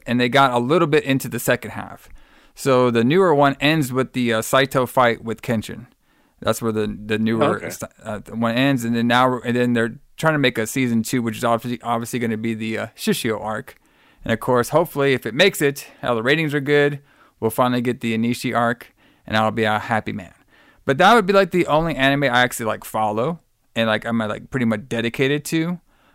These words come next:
Speaker 1: Um, you know, not
Speaker 2: Yeah.
Speaker 1: counting the, uh, author's past. You know, I won't get into all that with, with, with him being a horrible person. Um, but
Speaker 2: Mm.
Speaker 1: you know, I, I kinda do follow Dragon Ball Z, but, like, I watched that, like, new one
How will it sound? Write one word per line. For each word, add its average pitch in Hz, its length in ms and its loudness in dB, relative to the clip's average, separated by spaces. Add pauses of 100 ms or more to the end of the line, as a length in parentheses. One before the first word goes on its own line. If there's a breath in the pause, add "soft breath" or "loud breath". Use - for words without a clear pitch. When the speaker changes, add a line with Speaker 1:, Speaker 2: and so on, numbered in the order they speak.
(140)
Speaker 1:
Um, 110 420 0
you 151 80 0
know, 110 80 2
not 131 160 4
Speaker 2:
Yeah. 139 60 -2
Speaker 1:
counting 135 360 2
the, 113 220 -2
uh, 104 200 -4 (320 soft breath)
author's 123 520 2
past. 127 580 2
You 117 80 -2
know, 107 100 -2
I 110 100 0
won't 113 200 -2
get 110 140 -4
into 110 240 -6
all 104 100 -4
that 110 300 -8
with, 113 180 -10
with, 110 320 -12
with 104 220 -12
him 113 160 0
being 110 160 -2
a 101 180 -8 (120)
horrible 117 300 0
person. 123 480 -4 (540 soft breath)
Um, 123 400 2 (100)
but 131 360 2
Speaker 2:
Mm. 95 160 -8 (580)
Speaker 1:
you 180 100 0
know, 175 60 4
I, 170 280 4
I 175 40 4
kinda 214 360 2
do 220 180 2
follow 202 340 4
Dragon 180 420 2
Ball 180 200 2
Z, 196 320 -4
but, 123 380 -2
like, 135 280 -4
I 135 120 2
watched 147 380 0
that, 135 160 2
like, 117 220 0
new 127 220 -2
one 165 460 -4